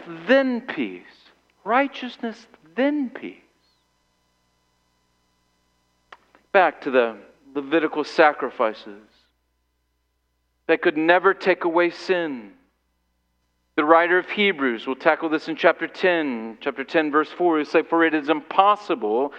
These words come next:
for the blood of bulls and goats to take away sin." And then he goes on in verse eleven of chapter ten, "And every priest stands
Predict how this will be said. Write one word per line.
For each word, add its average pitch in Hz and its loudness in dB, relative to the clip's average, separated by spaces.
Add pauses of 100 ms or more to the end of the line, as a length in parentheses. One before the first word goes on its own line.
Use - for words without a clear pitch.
(280)
for 156 0
the 147 6
blood 165 6
of 151 -2
bulls 170 4
and 160 -4
goats 170 2
to 147 -8
take 143 0
away 147 2
sin." 165 -4
And 135 0
then 147 0
he 147 0
goes 156 0
on 170 2
in 120 -6 (280)
verse 151 2
eleven 170 4
of 139 -2
chapter 143 2
ten, 170 -2
"And 147 2
every 160 2
priest 185 -4
stands 175 -2